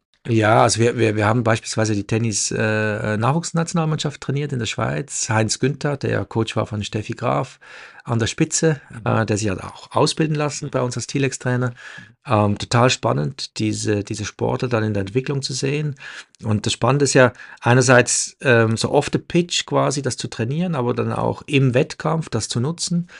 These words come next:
Speaker 1: Ähm, wir haben etliche Fußballmannschaften,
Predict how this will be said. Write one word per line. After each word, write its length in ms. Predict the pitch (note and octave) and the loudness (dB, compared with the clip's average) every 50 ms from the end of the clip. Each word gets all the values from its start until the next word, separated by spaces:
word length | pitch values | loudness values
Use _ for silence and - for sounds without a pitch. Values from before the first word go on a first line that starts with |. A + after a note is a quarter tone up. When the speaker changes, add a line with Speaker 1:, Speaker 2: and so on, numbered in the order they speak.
| - - - - - - _ _ _ - - | -18 -18 -18 -20 -20 -20 _ _ _ -8 -4
Speaker 1:
Ähm, 360 | A#2 G#2 G#2 G#2 G#2 G#2 G#2 | 0 0 2 2 2 2 2
wir 60 | G#2+ | 2
haben 120 | G#2 A2 | 0 0
etliche 360 | A2+ A#2+ B2+ B2+ - B2+ B2 A2+ | 2 0 0 0 0 -2 -4 -4
Fußballmannschaften, 1400 | - - C#3 - - - B2 A#2+ A#2 A2 A2+ C3+ C#3+ C3+ - C#3 C#3 C3+ - - C#3+ C3+ C3+ C3 C3 C3 C3 | -2 -2 -4 -4 0 0 2 2 2 2 2 0 0 -2 -2 -2 -4 -4 -6 -6 -4 -2 -2 -2 -2 -2 -4